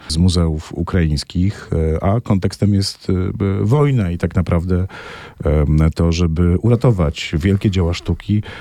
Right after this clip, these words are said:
przed możliwym, albo nawet zagrożeniem tylko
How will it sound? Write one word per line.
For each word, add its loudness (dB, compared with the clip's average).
przed 0
możliwym, 4
albo 0
nawet 2
zagrożeniem 4
tylko -2